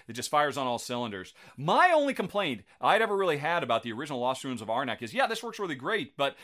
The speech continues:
much like the original Dominion, you kinda get a little tired of seeing those same cards over and you want some more stuff. Oh my gosh, that's all I wanted out of Expedition Leaders, and it delivers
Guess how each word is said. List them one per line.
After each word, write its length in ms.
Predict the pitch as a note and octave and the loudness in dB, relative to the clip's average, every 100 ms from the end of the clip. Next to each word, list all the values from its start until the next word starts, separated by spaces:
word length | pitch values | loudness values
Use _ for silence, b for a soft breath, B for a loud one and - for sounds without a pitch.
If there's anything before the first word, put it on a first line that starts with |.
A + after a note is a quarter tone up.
| B B | B B
much 260 | D#3+ A#3+ | -2 0
like 260 | A#3+ G#3+ E3+ | 4 4 4
the 100 | C#3 | -2
original 380 | D3+ C#3+ F#3 G3 | -4 -2 -4 -4
Dominion, 540 | C#3 B2+ D3 C3 D2+ D2 B B | -4 -4 -4 -6 -10 -16 B B
you 80 | |
kinda 300 | C3+ G3 C#4 | 0 2 4
get 180 | A3+ A#3 | 2 0
a 40 | A3 | 0
little 160 | G#3 | 0
tired 340 | - F3+ G3 C#3 | -2 -2 -2 -2
of 80 | |
seeing 220 | - D#3+ D#3 | -6 -8 -6
those 160 | B2+ | -6
same 220 | - D3+ C3+ | -6 -8 -6
cards 360 | C3+ D3 C3+ | -2 0 0
over 120 | A#2+ A2 | -4 -4
and 80 | |
you 80 | A#2 | -4
want 160 | C3+ E3+ | -4 -4
some 120 | - | -6
more 160 | C#3+ C#3 | -6 -6
stuff. 400 | - C#3 F3 - b b b b | -2 2 2 0 b b b b
Oh 160 | E3 F#3+ | 6 8
my 200 | F#3+ F3+ | 8 6
gosh, 400 | D#3 E3 B2 - | 8 8 6 6
that's 180 | G#3+ C#4 | 4 8
all 120 | C4+ | 8
I 80 | F3+ | 8
wanted 380 | D3 F#3 F3+ C3 | 4 2 4 4
out 220 | C3 C#3 | 4 4
of 160 | C3 | 2
Expedition 540 | C3+ C3+ C#3+ C3+ C3 F3+ | -2 -6 -6 -6 -6 -6
Leaders, 320 | G3 A#3 A#3+ B B | -4 -4 -6 B B
and 120 | C#3+ | -2
it 120 | D3 | 0
delivers 480 | E3 D3+ E3 C3+ | -2 0 0 -2